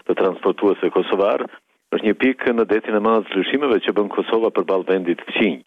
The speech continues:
Vendimi i Ministrisë së Tregtisë dhe Industrisë, sipas deklaratave publike të vetë qeveritarëve, duket se është marrë pa diskutim mes partnerëve të koalicionit, duke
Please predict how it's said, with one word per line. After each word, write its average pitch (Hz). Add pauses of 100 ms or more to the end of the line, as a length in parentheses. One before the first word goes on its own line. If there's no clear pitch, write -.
(440)
Vendimi 135
i -
Ministrisë 139
së 120
Tregtisë 110
dhe 113
Industrisë, 104
sipas 104
deklaratave 104
publike 110
të 98
vetë -
qeveritarëve, 113 (480)
duket 123
se 131
është 123
marrë 113
pa 123
diskutim 104 (240)
mes 98
partnerëve 101
të -
koalicionit, 95 (160)
duke 104